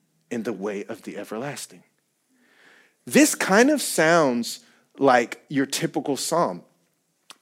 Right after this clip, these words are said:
One of the things, as I was doing a study for this message, is that there are three major categories of the Psalms. And the three major categories, I'm gonna put 'em on the screen for you,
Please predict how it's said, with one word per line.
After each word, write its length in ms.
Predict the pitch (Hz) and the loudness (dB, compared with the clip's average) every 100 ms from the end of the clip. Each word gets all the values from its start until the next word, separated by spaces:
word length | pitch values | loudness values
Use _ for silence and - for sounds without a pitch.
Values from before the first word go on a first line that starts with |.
| - | 0
One 200 | 151 220 | 4 4
of 60 | |
the 80 | 190 | 2
things, 420 | 165 175 147 135 - | 2 2 2 0 0
as 160 | 131 | 4
I 80 | 151 | 6
was 160 | 135 117 | 4 2
doing 240 | 147 160 | -2 -2
a 40 | 127 | -2
study 300 | - 156 143 | -2 0 0
for 120 | 135 | -2
this 200 | 127 - | -6 -4
message, 420 | 131 135 120 - | -6 -6 -8 -8
is 140 | 139 117 | -6 0
that 200 | 131 117 | 0 2
there 160 | 156 | 2
are 60 | 139 | 2
three 340 | - - 262 | 0 -4 0
major 460 | 247 143 147 151 143 | 0 2 2 2 0
categories 840 | 147 - 135 120 107 98 98 92 - | -4 -4 -2 -2 -4 -6 -6 -12 -8
of 240 | 107 98 | -8 -8
the 80 | 104 | -10
Psalms. 500 | - 180 120 - - - - - - - | -4 -4 -4 -8 -20 -20 -20 -20 -20 -14
And 120 | 123 | -8
the 60 | 127 | -6
three 220 | - 233 | 0 2
major 260 | 208 190 156 | 4 4 2
categories, 460 | - 151 139 127 | 2 0 2 0
I'm 80 | 123 | 0
gonna 80 | 120 | -4
put 140 | - | -4
'em 120 | 156 131 | -4 -2
on 60 | |
the 80 | 117 | -4
screen 360 | - - 147 135 | -6 -6 -6 -6
for 220 | - 110 | -2 -2
you, 180 | 110 | -2